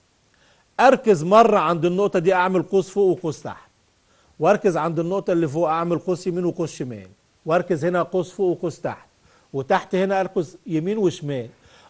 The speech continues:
أبص ألاقي كل ربع من أجزاء الدايرة بفتحة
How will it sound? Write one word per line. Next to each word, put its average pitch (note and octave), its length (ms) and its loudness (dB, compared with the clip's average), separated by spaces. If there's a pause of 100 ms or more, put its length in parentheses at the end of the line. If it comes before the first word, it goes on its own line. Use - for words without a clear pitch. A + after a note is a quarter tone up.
أبص E3 340 -2
ألاقي B3 240 6
كل A#3+ 500 4
ربع D3+ 400 6 (880)
من D#3 300 -6
أجزاء F3 540 2
الدايرة A#3+ 680 2 (720)
بفتحة D#3+ 840 -2